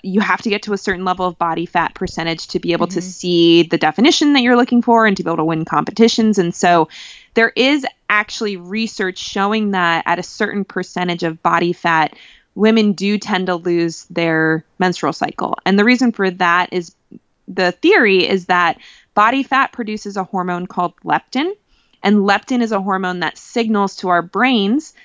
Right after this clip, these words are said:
Speaker 1: that we have enough calorie and nutrition storage in our bodies to support a pregnancy. So if your body fat percentage drops too low, I like to say, you know, in the high teens to mid teens or lower, that's gonna be a signal to your body that there is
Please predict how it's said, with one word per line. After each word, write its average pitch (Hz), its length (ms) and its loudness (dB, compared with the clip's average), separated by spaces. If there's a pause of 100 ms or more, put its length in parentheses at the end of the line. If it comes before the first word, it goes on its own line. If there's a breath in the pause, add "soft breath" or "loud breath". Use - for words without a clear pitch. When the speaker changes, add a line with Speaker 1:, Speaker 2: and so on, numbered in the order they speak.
(180 soft breath)
Speaker 1:
that 196 200 2
we 208 120 -2
have 214 280 0
enough 214 460 -4 (220)
calorie 190 600 -2
and 175 460 -8
nutrition 190 580 -2
storage 247 600 2
in 190 100 0
our 180 80 2
bodies 180 480 0
to - 160 -6
support - 560 -2
a 190 60 -6
pregnancy. 170 720 -6 (400 loud breath)
So 220 140 2
if 214 100 -4
your 262 100 4
body 226 300 2
fat 214 280 -4
percentage 185 500 -8
drops 170 320 -2
too 185 200 -10
low, 214 380 4
I 185 220 0
like 190 220 -4
to 208 120 -8
say, 170 380 -2
you 170 180 -2
know, 165 160 0
in 165 140 -2
the 165 80 0
high 170 340 0
teens 165 520 -4
to - 100 -8
mid 175 240 0
teens 165 340 -4
or 160 140 2
lower, 180 500 4 (720 loud breath)
that's 208 280 0
gonna 247 180 -2
be 208 160 -4
a 196 60 0
signal 190 360 -4
to 190 80 -4
your 170 120 -2
body 170 300 -2
that 156 340 -2
there 185 180 -2
is 202 460 -2